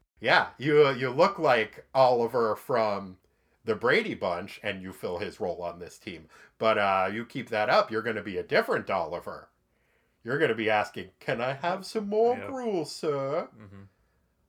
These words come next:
Speaker 2: And
Speaker 1: I
Speaker 2: the
Speaker 1: mean
Speaker 2: answer will be, "No."
Speaker 1: No. Yeah, I won't even sing a song about it. <laughs> I'll just be like, "You can't have any more."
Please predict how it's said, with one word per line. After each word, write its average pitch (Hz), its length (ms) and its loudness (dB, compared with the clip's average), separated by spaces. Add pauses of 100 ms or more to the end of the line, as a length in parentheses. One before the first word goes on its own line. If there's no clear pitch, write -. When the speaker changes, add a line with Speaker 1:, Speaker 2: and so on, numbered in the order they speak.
(240)
Speaker 2:
And 127 100 -2
Speaker 1:
I 156 60 8
Speaker 2:
the 165 80 8
Speaker 1:
mean 139 80 4
Speaker 2:
answer 139 220 -2
will 110 120 -6
be, 107 320 -12
"No." 214 340 -2 (420)
Speaker 1:
No. 175 320 2 (400)
Yeah, 185 320 2
I 139 100 2
won't 185 160 2
even 139 180 -4
sing 196 180 -4
a 226 40 -4
song 208 260 0
about 95 260 -2
it. 95 120 -10 (480)
<laughs> - 100 -8
I'll 202 80 0
just 185 140 -8
be 185 100 0
like, 180 200 0
"You 233 100 -6
can't 202 260 0
have 240 180 4
any 107 140 -4
more." 101 320 -8